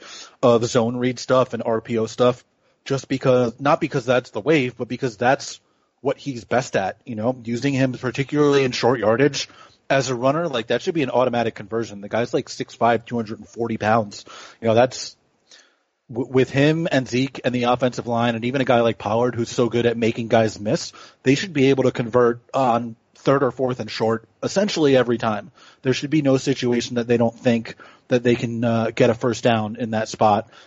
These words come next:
And it's gotta be not just those guys, but using schemes to give them easy openings. Um, so that has to be something that's considered too. I mean, I would imagine the, the, the system is gonna be some marriage of West Coast and whatever else he's learned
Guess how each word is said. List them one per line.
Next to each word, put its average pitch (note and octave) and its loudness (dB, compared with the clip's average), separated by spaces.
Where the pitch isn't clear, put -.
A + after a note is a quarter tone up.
And A#2+ 0
it's B2 -2
gotta C3+ 4
be B2 -2
not C3 -2
just - -4
those B2 -4
guys, D3+ 2
but C3 -6
using C3 -10
schemes B2+ -8
to A#2+ 0
give B2+ 0
them B2 0
easy C3+ 0
openings. A#2 -2
Um, A2 2
so B2 -2
that B2 2
has C#3+ 2
to D3 -10
be C#3 -8
something C3 -6
that's B2 -6
considered B2 -2
too. B2+ 0
I B2 0
mean, A#2+ 0
I C3 4
would C#3 4
imagine C3 0
the, B2+ -2
the, A#2+ -2
the B2+ -6
system D3 -2
is A#2+ 0
gonna B2+ 2
be B2 -2
some B2 -2
marriage A#2+ 4
of G#2 -4
West A#2 -6
Coast B2+ -4
and A#2+ 0
whatever A#2+ 4
else A#2+ -2
he's G#2+ -8
learned A#2 0